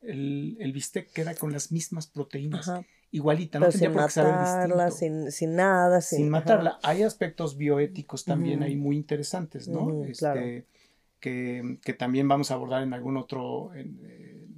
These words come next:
Speaker 1: en, en algún otro episodio, pero de entrada no hubo maltrato,
Speaker 2: Ujú.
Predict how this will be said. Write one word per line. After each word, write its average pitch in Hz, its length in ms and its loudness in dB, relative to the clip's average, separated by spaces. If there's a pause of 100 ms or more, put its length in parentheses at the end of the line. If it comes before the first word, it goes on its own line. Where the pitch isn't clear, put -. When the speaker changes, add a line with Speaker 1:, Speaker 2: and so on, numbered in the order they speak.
(100)
Speaker 1:
en, - 120 -18
en - 160 -14
algún 120 240 -6
otro 143 160 0
episodio, 165 480 2 (540)
pero 143 300 4
de 139 100 2
entrada 156 520 2
no 135 300 -2
hubo 135 240 0
maltrato, 151 580 -4
Speaker 2:
Ujú. 170 260 -4